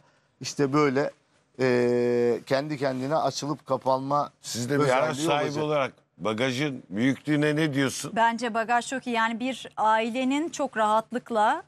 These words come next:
Speaker 3: e, tatile giderken, memlekete giderken
Speaker 2: Çocuklarıyla beraber.
Speaker 3: çocuklarıyla beraber bütün valizlerini,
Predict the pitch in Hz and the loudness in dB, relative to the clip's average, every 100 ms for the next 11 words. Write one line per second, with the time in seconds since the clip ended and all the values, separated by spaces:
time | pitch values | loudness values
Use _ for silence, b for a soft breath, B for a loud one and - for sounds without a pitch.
0 | _ 190 190 180 185 208 208 220 214 190 | _ -6 -4 -2 0 0 0 -2 -4 0
1 | 214 202 226 214 208 214 208 214 208 202 | -2 0 -2 -2 -2 -2 -2 -4 -2 0
2 | 220 208 - 233 113 117 87 117 113 113 | 0 0 0 -2 0 -2 0 2 2 2
3 | 139 104 101 98 277 269 254 262 254 240 | 2 2 2 2 2 0 0 2 2 2
4 | 233 269 262 302 262 285 269 233 254 226 | 0 -2 -4 -6 -2 -2 -2 -2 -4 -2
5 | 220 220 262 | -2 0 -2